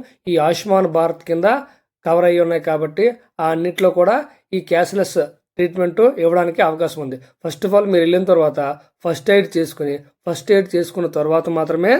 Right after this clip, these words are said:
ఇది అడగవచ్చు. ఎందుకంటే first of all ఫస్ట్ ఎయిడ్ అనేది యాక్సిడెంట్ కేసుల్లో ఖచ్చితంగా ఏ హాస్పిటల్ అయినా చేయాలి అనేది సుప్రీంకోర్టు చెప్పింది. భారత రాజ్యాంగం ప్రకారము ఆర్టికల్ ట్వంటీ వన్ ప్రకారము right to life కింద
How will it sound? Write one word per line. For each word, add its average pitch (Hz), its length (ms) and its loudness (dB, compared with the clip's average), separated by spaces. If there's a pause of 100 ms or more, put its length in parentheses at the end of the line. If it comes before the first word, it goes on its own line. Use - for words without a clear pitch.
(680)
ఇది 226 160 4 (240)
అడగవచ్చు. 170 420 2 (260)
ఎందుకంటే 196 300 2
first 185 280 0
of 202 100 -2
all 208 100 2
ఫస్ట్ 180 300 0
ఎయిడ్ 185 140 4
అనేది 175 280 2 (360)
యాక్సిడెంట్ 180 400 0
కేసుల్లో 175 440 2
ఖచ్చితంగా 185 640 0
ఏ 170 160 4
హాస్పిటల్ 170 500 0
అయినా 190 140 0 (400)
చేయాలి 160 420 4 (240)
అనేది 180 260 0
సుప్రీంకోర్టు 180 600 0
చెప్పింది. 180 460 -2 (360)
భారత 175 240 2
రాజ్యాంగం 175 420 0
ప్రకారము 170 520 0 (140)
ఆర్టికల్ 175 440 -2
ట్వంటీ 170 220 -2
వన్ 170 160 -2
ప్రకారము 165 460 -2 (360)
right 190 260 2
to 208 120 2
life 175 240 4
కింద 156 240 -2